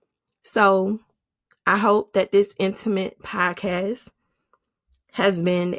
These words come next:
a, um, blessing and an eye opener. Um,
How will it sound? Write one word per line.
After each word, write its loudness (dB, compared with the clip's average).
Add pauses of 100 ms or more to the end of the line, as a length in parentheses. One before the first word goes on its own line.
a, -4
um, -4
blessing 2
and -2
an -2
eye 2
opener. -2 (640)
Um, -2